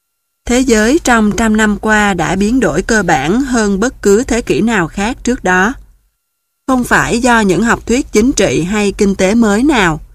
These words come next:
mà do những sự phát triển kỹ thuật bão táp được tạo điều kiện bởi những tiến bộ trong nghiên cứu cơ bản.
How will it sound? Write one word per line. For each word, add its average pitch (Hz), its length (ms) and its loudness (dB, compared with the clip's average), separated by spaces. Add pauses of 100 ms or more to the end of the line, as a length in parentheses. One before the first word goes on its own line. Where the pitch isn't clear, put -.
(460)
mà 214 140 2
do 196 320 2
những 180 340 2
sự 170 220 0
phát 175 260 -4
triển 170 220 0
kỹ 170 160 0
thuật 196 280 -2
bão 156 220 -4
táp 220 300 -2 (380)
được 208 220 4
tạo 165 160 2
điều 185 180 4
kiện 165 560 2
bởi 165 280 0
những 202 280 2
tiến 233 280 2
bộ 143 300 2 (140)
trong 196 320 0
nghiên 196 220 2
cứu 190 240 2
cơ 214 220 0
bản. 156 320 0